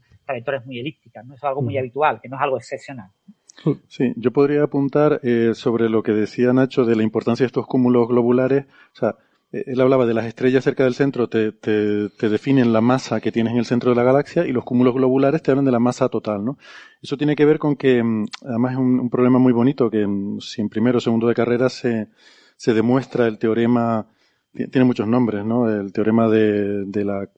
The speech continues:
Speaker 3: de, de Shell Theorem, de, de, iba a decir de la concha, pero no sé si nu-,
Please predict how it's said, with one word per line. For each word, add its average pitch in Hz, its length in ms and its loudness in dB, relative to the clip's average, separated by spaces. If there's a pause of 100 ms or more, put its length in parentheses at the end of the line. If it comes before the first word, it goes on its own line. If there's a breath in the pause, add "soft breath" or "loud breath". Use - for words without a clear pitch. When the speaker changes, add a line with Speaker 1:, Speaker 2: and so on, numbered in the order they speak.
Speaker 3:
de, 101 200 -10 (520)
de 113 200 -12
Shell 120 480 0
Theorem, 101 380 -4
de, 107 180 -12
de, 104 280 -10 (140)
iba 123 140 -2
a - 20 2
decir 131 140 -4
de 139 80 4
la 117 80 2
concha, 131 320 -2
pero 101 160 -8
no 107 80 -4
sé 120 140 -6
si - 40 -2
nu-, 113 140 0